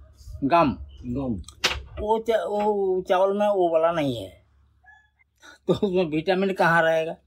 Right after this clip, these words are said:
Speaker 1: हर अनाज के एक तो गुण है, वो होना चाहिए, तो बिल्कुल कोई इसका कोई गुण ही नहीं है।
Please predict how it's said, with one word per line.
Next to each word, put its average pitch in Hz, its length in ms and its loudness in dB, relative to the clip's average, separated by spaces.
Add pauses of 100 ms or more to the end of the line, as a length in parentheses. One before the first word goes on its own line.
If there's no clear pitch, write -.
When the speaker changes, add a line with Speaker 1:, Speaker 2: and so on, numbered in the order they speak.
(600)
Speaker 1:
हर 196 580 -2 (680)
अनाज 208 340 2
के 240 60 4
एक 214 60 2
तो 220 140 0
गुण 185 400 2
है, 104 180 -8
वो 190 280 0
होना 190 280 4
चाहिए, 107 360 -8 (320)
तो 226 360 -4 (1300)
बिल्कुल 247 320 -2
कोई 240 180 -2
इसका 226 320 0
कोई 226 180 0
गुण 233 240 0
ही 233 80 2
नहीं 123 300 -2
है। - 100 -20